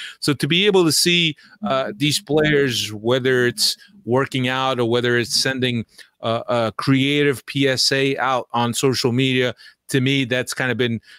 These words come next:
uh, very entertaining because, um, despite us always looking at players and say, "Well, th-, these people, they're, they're so held up in, in,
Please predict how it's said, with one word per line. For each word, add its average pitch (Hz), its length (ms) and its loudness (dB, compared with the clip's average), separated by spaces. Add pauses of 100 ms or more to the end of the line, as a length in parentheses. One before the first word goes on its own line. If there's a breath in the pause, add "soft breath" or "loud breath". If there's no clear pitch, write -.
(140 loud breath)
uh, 120 220 -2
very 135 320 0
entertaining 143 640 -2
because, 147 500 0 (240 soft breath)
um, 147 500 0 (680)
despite 165 480 -2
us 156 200 0
always 156 380 2
looking 151 260 0
at 143 140 -4
players 147 320 0
and 127 100 -2
say, 147 140 0
"Well, 135 400 0 (580 loud breath)
th-, 139 140 -10 (100)
these 135 300 -2
people, 151 440 0
they're, 139 300 0 (120)
they're 139 280 0
so 151 420 2
held 135 280 0
up 139 160 -2
in, 123 240 -2
in, 120 440 -6